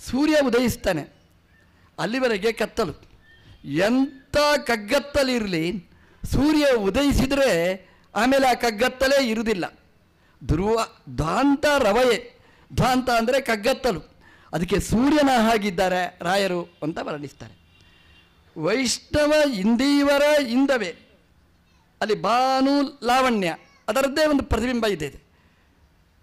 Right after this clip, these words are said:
ವೈಷ್ಣವ ಇಂದೀವರ ಇಂದವೇ, ಭಗವದ್ ಭಕ್ತರಿದ್ದರೆ ಅದನ್ನು ನೈದಿಲೆ ಅಂತ ಇಟ್ಟುಕೊಂಡ್ರೆ ಅದನ್ನು ಅರಳಿಸ್ಲಿಕ್ಕೆ ಚಂದ್ರ ಹೇಗೆ, ಹಾಗೆ ನಮ್ಮ ರಾಯರು ಅಂತ ಆ ಸ್ತೋತ್ರದಲ್ಲಿ ವರ್ಣಿಸ್ತಾರೆ.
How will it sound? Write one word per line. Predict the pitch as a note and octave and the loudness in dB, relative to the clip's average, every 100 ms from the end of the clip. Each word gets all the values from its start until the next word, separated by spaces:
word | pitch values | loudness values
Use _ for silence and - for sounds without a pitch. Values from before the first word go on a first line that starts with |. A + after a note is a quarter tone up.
| _ | _
ವೈಷ್ಣವ | E3+ A#3 A3 - - D4 C#4+ D4 C#4+ | 0 2 0 -2 -4 0 2 2 0
ಇಂದೀವರ | G#3 A3+ A#3+ C#4+ C#4+ C#4+ C#4+ D4+ - | -2 -2 0 0 0 2 2 0 0
ಇಂದವೇ, | C4 C#4 B3+ F3+ - _ - | 0 2 2 -2 -8 _ -10
ಭಗವದ್ | C#3+ F#3 C4+ B3 F3 | -4 0 2 0 -2
ಭಕ್ತರಿದ್ದರೆ | D#3 G#3 - D4 C#4 G#3 A3 A3+ D3 D#3 - _ _ - - | -4 -4 -2 0 0 0 0 0 0 -6 -16 _ _ -20 -4
ಅದನ್ನು | F3+ A#3+ A#3+ | 0 0 0
ನೈದಿಲೆ | A3 B3+ C#4 C4+ C4 | 0 0 2 2 2
ಅಂತ | C4 B3 | 2 0
ಇಟ್ಟುಕೊಂಡ್ರೆ | A3 A3+ G#3+ A3 G#3 F#3+ D3+ - _ _ _ | -4 -4 0 0 -2 -6 -8 -14 _ _ _
ಅದನ್ನು | E3 F3+ | -2 0
ಅರಳಿಸ್ಲಿಕ್ಕೆ | E3+ G3+ G#3+ - G3+ F#3 | 0 -2 -4 -4 -6 -4
ಚಂದ್ರ | - F#3+ A3+ | -4 -2 0
ಹೇಗೆ, | B3+ G#3 G#3 G3+ G#3 E3 G3 - _ _ | 0 0 0 0 0 -2 -6 -18 _ _
ಹಾಗೆ | - F3+ C4 C4 C4+ F#3+ G3+ - - - | -4 0 2 2 2 2 -2 -10 -20 -8
ನಮ್ಮ | E3+ F3 | -2 0
ರಾಯರು | D#3+ F3 A#3+ A#3 G#3 | 0 0 2 2 2
ಅಂತ | F#3+ F#3+ G#3+ A3 G3 D3 - _ E3 | 0 -2 -4 -2 -2 -4 -14 _ -2
ಆ | E3 D#3+ | -2 -2
ಸ್ತೋತ್ರದಲ್ಲಿ | - G3+ G#3+ A3+ F#3+ F3+ | -2 -2 0 0 0 0
ವರ್ಣಿಸ್ತಾರೆ. | G#3 A#3+ C4 A3+ - D3 | 0 2 0 -2 -4 -10